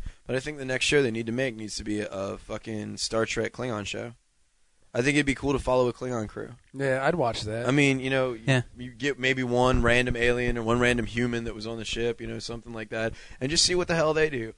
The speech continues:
Speaker 1: Like, how much fun would that be?
Speaker 3: Yeah, it'd be fun.
Speaker 2: You kinda got an insight to that in season two. Was it season two with Riker?
Speaker 1: Yeah.
Speaker 2: Where he's on the Klingon vessel?
Speaker 1: And it was
Speaker 3: Yeah.
Speaker 1: awesome,
Speaker 2: Yeah, it was
Speaker 1: the
Speaker 2: cool,
Speaker 1: Pal-
Speaker 2: you know?
Speaker 1: Talpak or whatever,
Speaker 2: Yeah.
Speaker 1: yeah.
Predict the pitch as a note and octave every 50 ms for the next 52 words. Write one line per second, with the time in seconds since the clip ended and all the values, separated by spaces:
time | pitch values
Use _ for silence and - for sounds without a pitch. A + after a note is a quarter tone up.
0 | _ _ - D#3 E3+ F3 E3+ E3+ E3+ F3 E3+ - - - E3+ E3+ E3+ D#3+ D3 B2+
1 | A#2+ A2+ A2 A#2 A#2+ A2+ A2 - - - _ _ _ _ - D3+ E3+ E3 D3 D3
2 | D3 D3+ D#3 - - D3+ D#3 C#3+ F#3+ E3+ - A#3 A#3+ A#3 G#3 G#3 F#3 E3+ E3+ E3
3 | D#3+ D3 - D#3 C#3+ C#3+ C#3 C#3 C#3 C#3 C3+ C3 C3 B2+ A#2+ - - D3 C#3+ C3
4 | C3+ C3 A#2+ _ - - - D#3+ D3+ D#3+ E3+ D#3+ E3 - - A3 G3 G#3 G3 E3+
5 | - - G3+ G#3 G3+ F#3+ - F3+ E3+ F3 F#3 F#3+ - G#3+ G3+ G3+ G3+ - - D#3
6 | E3+ E3+ C#3 A2+ G#2+ - - D3+ C#3 E3 F3 D#3+ F3 E3+ E3+ D#3 - F3+ F3 F3
7 | F3 E3 E3+ E3 D#3+ E3+ E3+ D#3+ - F3 D#3+ C#3+ D#3 D#3 D3 C3+ A2+ G#2+ - C#3+
8 | C#3+ C#3+ C#3 C3+ - D#3+ E3+ E3+ E3 C#3+ C3 - - C3+ C3 B2+ B2+ C3 C3+ C3
9 | B2+ A2+ G#2+ - - A2 A2+ - - B2 B2 B2+ B2+ B2+ C#3 C3 C3 A#2 A#2 A#2+
10 | A#2 A2 G#2+